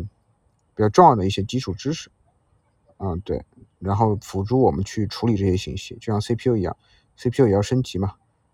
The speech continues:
那这些升级就是要，要我们靠我们能够去掌握一些底层的一些学科知识，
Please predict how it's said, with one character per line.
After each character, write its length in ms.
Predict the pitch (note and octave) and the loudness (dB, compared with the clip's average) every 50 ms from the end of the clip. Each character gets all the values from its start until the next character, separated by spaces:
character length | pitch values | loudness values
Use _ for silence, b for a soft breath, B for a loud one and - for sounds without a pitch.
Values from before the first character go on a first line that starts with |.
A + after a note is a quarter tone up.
| _ _ | _ _
那 80 | - G#2 | -6 -2
这 80 | A2+ A2+ | 0 2
些 40 | |
升 200 | A2+ - C#3 C3 | 2 4 2 2
级 120 | B2 A2 G#2 | 2 0 -2
就 120 | G#2 A2+ | -2 -2
是 140 | G#2+ - A#2 | -2 2 4
要， 220 | A2+ G#2+ A2 G#2 | 4 4 4 4
要 140 | A2+ A#2 G2+ | 4 4 4
我 80 | F2+ D#2+ | 4 2
们 120 | D#2 - - | 0 -4 -6
靠 220 | - - B2+ A2+ | -2 0 2 2
我 120 | G2+ F2+ D#2 | 2 2 0
们 140 | E2+ E2+ F2 | -2 -4 -4
能 120 | F#2+ G2 | -2 -2
够 140 | G#2 G#2+ G2+ | 0 0 -2
去 300 | - - - G2+ F#2+ - _ _ _ _ _ _ _ _ _ | -2 -4 -4 -4 -4 -4 _ _ _ _ _ _ _ _ _
掌 220 | - - F2+ D#2 A2 | 0 0 2 4 4
握 100 | C3+ C3 | 4 4
一 40 | A2+ | 4
些 160 | G#2 A#2 G#2 | 2 0 -2
底 200 | G2+ - F#2 E2 | -4 -4 -8 -8
层 220 | - - G2+ E2+ | -8 -6 -6 -2
的 120 | G2 G#2 G2+ | -2 0 -2
一 40 | |
些 340 | G2 - G#2 G2 F2+ D2+ - _ | -2 -2 -2 -2 -2 -2 -4 _
学 180 | - - - G2+ | -12 -10 -8 -6
科 120 | - A2+ | -4 -4
知 180 | G#2+ - A2 G#2+ | -4 -4 -4 -8
识， 200 | - - - | -8 -10 -14